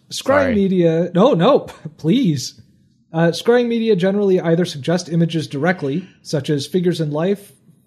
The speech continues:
Speaker 1: Uh, uh, life. I read life, and it says fire. Uh, fluid eddies or clouds, uh, or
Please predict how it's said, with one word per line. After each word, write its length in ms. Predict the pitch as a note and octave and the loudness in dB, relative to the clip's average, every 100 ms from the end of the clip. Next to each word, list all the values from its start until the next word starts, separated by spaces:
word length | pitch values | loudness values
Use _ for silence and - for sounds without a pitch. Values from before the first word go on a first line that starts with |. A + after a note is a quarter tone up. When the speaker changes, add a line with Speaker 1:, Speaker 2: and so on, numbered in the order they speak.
| - | -10
Speaker 1:
Uh, 260 | C#3+ C#3 | -8 -8
uh, 100 | D#3+ E3+ - | -8 -10 -10
life. 400 | D#3+ F#3 F3+ - - | -2 2 2 0 -4
I 100 | D#3+ | -2
read 260 | E3 E3 | 0 -2
life, 340 | D#3+ F#3 E3 C3 | -2 0 0 -2
and 60 | C#3+ | -8
it 100 | C3 | -8
says 220 | - C3 | -10 -8
fire. 440 | - D#3 B2 A2+ B2 _ _ _ _ _ _ _ | -6 -4 -6 -10 -14 _ _ _ _ _ _ _
Uh, 240 | D#3 D3+ D3 | -4 -4 -4
fluid 280 | - A3 G#3+ | -2 2 2
eddies 300 | G#3 G3+ G3+ | 2 0 -2
or 80 | E3 | -4
clouds, 680 | - - F3+ D3 C3+ B2+ - - | -6 -4 -2 0 -2 -6 -10 -6
uh, 220 | D3+ D3 | -6 -4
or 440 | G3+ C#4 D4 B3 | -2 -2 -4 -8